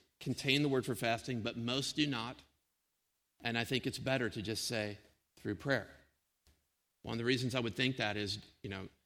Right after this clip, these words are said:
remember the scribes' earlier rebuke of Jesus? The scribes earlier rebu-, or rebuked the disciples by saying, they asked him, "Why don't your, why don't your disciples fast? Why don't they ever fast?"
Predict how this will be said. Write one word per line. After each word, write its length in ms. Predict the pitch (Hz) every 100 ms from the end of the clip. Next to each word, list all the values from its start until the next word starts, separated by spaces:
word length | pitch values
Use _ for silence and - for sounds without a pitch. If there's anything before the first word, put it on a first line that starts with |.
| _
remember 180 | - 135
the 80 | 143
scribes' 540 | - - 160 151 135 -
earlier 380 | 139 143 147 151
rebuke 400 | 143 123 135 135
of 100 | 131
Jesus? 540 | 123 123 - - - - _ _ _ _ _ _ _ -
The 80 | 117
scribes 300 | 151 131 -
earlier 340 | 139 147 156
rebu-, 360 | 135 123 120 139
or 160 | 127 120 - -
rebuked 380 | 127 120 143 139
the 80 | 117
disciples 520 | 110 131 131 120 -
by 100 | 120
saying, 320 | - 120 113
they 160 | 117 135
asked 200 | 139 131
him, 180 | 127 123 - _
"Why 240 | 127 139 165
don't 160 | 190 - -
your, 280 | 135 127 117 - - - -
why 120 | 131 143
don't 100 | 139
your 220 | 123 117 -
disciples 420 | 110 135 127 110
fast? 420 | - 95 - - - _ _ _ _ _ _ _ -
Why 60 | 170
don't 60 |
they 60 | 202
ever 160 | 180
fast?" 380 | 156 113 92 -